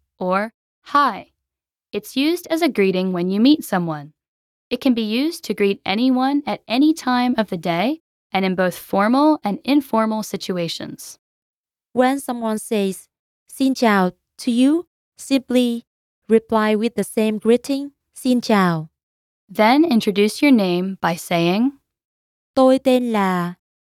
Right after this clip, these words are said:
Speaker 2: and your name. "Tôi" means I,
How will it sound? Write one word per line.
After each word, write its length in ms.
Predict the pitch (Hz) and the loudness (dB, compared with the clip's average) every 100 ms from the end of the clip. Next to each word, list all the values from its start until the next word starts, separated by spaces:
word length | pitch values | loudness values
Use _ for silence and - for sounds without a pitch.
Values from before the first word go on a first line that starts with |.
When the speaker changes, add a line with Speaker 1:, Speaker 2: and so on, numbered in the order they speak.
| _ | _
Speaker 2:
and 340 | - 214 220 214 | -2 0 0 0
your 120 | 202 | 0
name. 440 | 214 233 180 160 165 _ _ _ _ _ _ - | 0 0 -2 -2 -6 _ _ _ _ _ _ 0
"Tôi" 380 | 254 254 262 262 | 4 6 4 0
means 560 | 233 220 208 208 - _ _ _ - | -4 -2 -2 -4 -10 _ _ _ -6
I, 460 | 240 233 202 180 | -2 -2 -2 -4